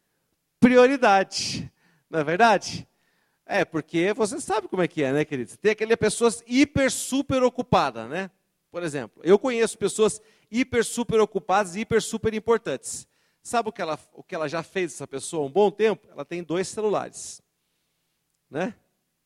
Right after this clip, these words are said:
Eu tenho vários conhecidos meus que têm dois celulares. Ele, o, o celular do trabalho, ele, psh,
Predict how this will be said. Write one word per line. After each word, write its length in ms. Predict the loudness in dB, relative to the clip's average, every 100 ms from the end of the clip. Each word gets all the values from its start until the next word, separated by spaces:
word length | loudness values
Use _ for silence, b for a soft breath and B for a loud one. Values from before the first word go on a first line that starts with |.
| _ _ _
Eu 80 |
tenho 220 | -18 -14 -8
vários 580 | -2 0 0 -2 -10
conhecidos 540 | -14 -12 -12 -12 -16 -10
meus 420 | -4 -4 -6 -14
que 400 | _ _ _ _
têm 100 | -10
dois 220 | -8 -6
celulares. 580 | -8 -10 -10 -14 -20 _ _ _ _ _ -12
Ele, 340 | -8 -6 -6
o, 260 | -4 -6 -6
o 40 |
celular 320 | -10 -6 -4
do 60 | -2
trabalho, 480 | -2 2 4 4 0
ele, 100 | -6
psh, 340 | _ -14 -14